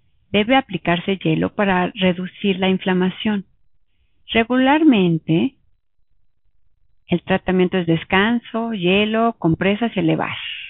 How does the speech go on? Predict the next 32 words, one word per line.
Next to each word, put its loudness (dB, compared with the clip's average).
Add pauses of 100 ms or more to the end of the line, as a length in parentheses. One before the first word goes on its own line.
(120)
pi-, 0
las 0
piernas. -4 (1300)
Y 4
después, 2 (520)
aplicar -4
calor 0
para 2 (220)
incrementar 2
el -2
flujo -6
de 0
la -2
sangre 0
y 0
mejorar 0
la 0
restauración. -2 (720)
Pero 2
todos 0
somos -2
diferentes. -2 (760)
Solo 0
ten 0
cuidado -2
de 2
no 2
aplicar -4
hielo -4
antes -2
de -2
estirar, -4